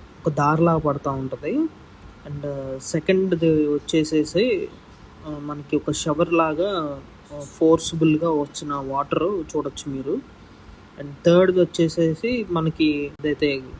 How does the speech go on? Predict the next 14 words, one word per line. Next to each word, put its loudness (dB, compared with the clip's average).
బంకగా 0
ఉండే -6
ఐటమ్స్ -6
ఏమైనా -6
ఉంటే -8
కనుక -12
అవి -6
క్లీన్ -10
చేసుకోవడానికి -8
అది -4
ఉపయోగపడుతుంది -2
మనకి. -4
కాస్ట్ 0
కూడా 2